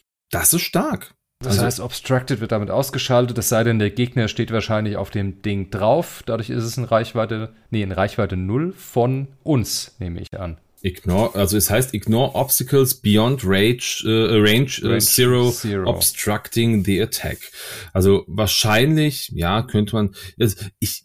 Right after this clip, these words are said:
Speaker 1: könnte mir vorstellen, dass das, ähm, dass es hier wirklich dann auch diese, na, diese, diese Dinge gibt, was man sagt, okay, ich, ich stehe auf eine, ich, ich stehe auf etwas drauf. Ähm,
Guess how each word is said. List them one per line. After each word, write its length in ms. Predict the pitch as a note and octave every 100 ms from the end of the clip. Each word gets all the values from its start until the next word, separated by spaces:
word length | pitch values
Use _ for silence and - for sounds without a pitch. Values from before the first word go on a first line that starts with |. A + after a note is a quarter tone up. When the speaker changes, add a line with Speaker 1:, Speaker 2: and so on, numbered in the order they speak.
| _
Speaker 1:
könnte 380 | - - D#3+ -
mir 120 | D3
vorstellen, 480 | C3 B2+ B2+ C3+ B2
dass 200 | A#2 A2+
das, 400 | - G#2+ - - A2+
ähm, 540 | A2 G#2+ G#2 G#2+ G#2+ -
dass 240 | G#2+ A2+
es 100 | A2+
hier 140 | - A2
wirklich 260 | A#2+ B2
dann 180 | - A2
auch 140 | F#2+ -
diese, 400 | G#2+ G#2+ G2+ F#2+ - - - _
na, 240 | F2 F#2+ G#2+
diese, 340 | G2+ G2+ G2
diese 240 | G2 F#2
Dinge 300 | - G#2 A2+
gibt, 240 | G#2 G#2+ -
was 120 | G2
man 80 | G2+
sagt, 160 | G2+
okay, 240 | F#2 - A2
ich, 200 | F#2+ G#2
ich 120 | -
stehe 420 | - G2 G#2 A#2+
auf 180 | G#2+ -
eine, 260 | G2+ G#2+ G2
ich, 160 | G2
ich 160 | G2 -
stehe 360 | - F#2 G#2 -
auf 180 | -
etwas 300 | - - F2
drauf. 480 | - A#2+ C3 C#3+ - - - - -
Ähm, 480 | A2+ A2 G#2+ G#2+